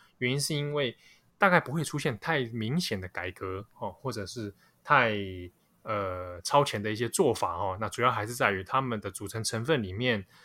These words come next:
政治立场的歧见实在太多了啊。那接下来会怎么样的发展？转角国际后续可以再帮大家做追踪。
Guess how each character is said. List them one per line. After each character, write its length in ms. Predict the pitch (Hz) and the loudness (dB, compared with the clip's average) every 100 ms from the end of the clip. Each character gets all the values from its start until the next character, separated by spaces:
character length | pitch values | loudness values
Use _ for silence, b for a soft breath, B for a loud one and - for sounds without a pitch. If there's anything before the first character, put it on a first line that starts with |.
| b _ | b _
政 160 | 214 180 | 4 6
治 200 | 180 147 | 4 0
立 200 | 185 135 | -2 -4
场 220 | - 98 | -4 -4
的 100 | 95 | 0
歧 240 | - 113 | 2 2
见 260 | 101 147 107 | 2 2 2
实 200 | - 101 | 0 -2
在 220 | 110 95 | -4 -6
太 240 | - 120 | -6 -10
多 260 | 101 110 107 | -8 -6 -4
了 160 | 101 - _ | -6 -10 _
啊。 100 | 120 b b b _ | -16 b b b _
那 480 | 135 117 104 98 92 | 0 2 2 -2 -4
接 160 | - | 0
下 140 | 180 170 | 8 8
来 240 | 117 117 | 8 6
会 180 | 113 143 | 2 0
怎 140 | - | 0
么 80 | 104 | -2
样 100 | 139 | -2
的 80 | 117 | 2
发 160 | 170 175 | 6 8
展？ 320 | 147 107 - - | 6 4 -2 -4
转 160 | 135 | -2
角 60 | 117 | 0
国 100 | 120 | 0
际 100 | 123 | -2
后 200 | 139 117 | -2 -4
续 120 | 117 | -6
可 140 | - | -8
以 60 | 101 | -10
再 160 | - 95 | -8 -8
帮 280 | 95 92 92 | -8 -8 -10
大 140 | 95 | -12
家 260 | 90 101 90 | -10 -10 -12
做 380 | - 104 87 78 | -12 -12 -12 -14
追 240 | - 117 110 | -12 -10 -10
踪。 360 | - 127 147 | -4 -4 -4